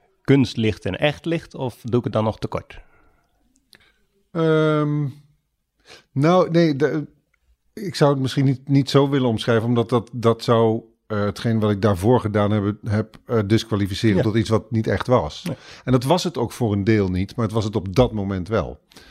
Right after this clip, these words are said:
Speaker 2: En ik ben er altijd van overtuigd dat je je realiteit kunt maken en die op dat moment zo echt mogelijk voor jezelf kunt laten zijn, zonder dat die misschien echt hoeft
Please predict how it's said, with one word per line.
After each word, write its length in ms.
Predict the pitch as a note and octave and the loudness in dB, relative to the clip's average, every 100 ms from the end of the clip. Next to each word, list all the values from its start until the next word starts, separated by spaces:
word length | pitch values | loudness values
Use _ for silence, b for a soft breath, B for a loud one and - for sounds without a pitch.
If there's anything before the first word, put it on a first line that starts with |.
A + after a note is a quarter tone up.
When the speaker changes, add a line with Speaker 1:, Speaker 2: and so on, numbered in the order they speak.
| B B B B _ | B B B B _
Speaker 2:
En 200 | - G2+ | -4 0
ik 120 | G#2+ | 0
ben 140 | G2+ G#2 | 2 0
er 60 | |
altijd 240 | F#2+ G#2+ - | 0 -2 -2
van 160 | A#2 A2 | 0 0
overtuigd 360 | G#2 A2 G2+ | 0 0 0
dat 120 | F#2 | -2
je 120 | A2 G#2 | -2 -2
je 100 | G2 | 2
realiteit 720 | G2+ G2 F#2+ G#2 G#2+ - - _ _ | 0 0 -2 0 -2 -6 -20 _ _
kunt 280 | A#2+ G2+ E2+ | -2 -2 0
maken 340 | G#2 G#2+ F#2+ | 0 0 -2
en 100 | F#2+ | -2
die 180 | F#2+ G2 | 0 0
op 100 | F2+ | 0
dat 140 | G#2 | -2
moment 220 | G2+ G2 F2+ | 0 -2 -2
zo 80 | |
echt 200 | G#2 G#2+ | -4 -2
mogelijk 340 | A2 G2+ F2 E2 | 0 0 0 -4
voor 140 | F#2+ | -2
jezelf 280 | E2+ F#2 E2+ | 0 0 -2
kunt 160 | G2 F2 | -4 -2
laten 240 | F2 F2+ | -2 -2
zijn, 260 | F2 F#2+ F#2+ | -4 -4 -6
zonder 280 | A2 G2+ | -6 -4
dat 120 | F#2+ G2+ | -4 -2
die 80 | |
misschien 300 | F#2+ - G2+ | -6 -4 -6
echt 220 | - G2+ - | -4 -6 0
hoeft 420 | A#2 - - | 0 0 -18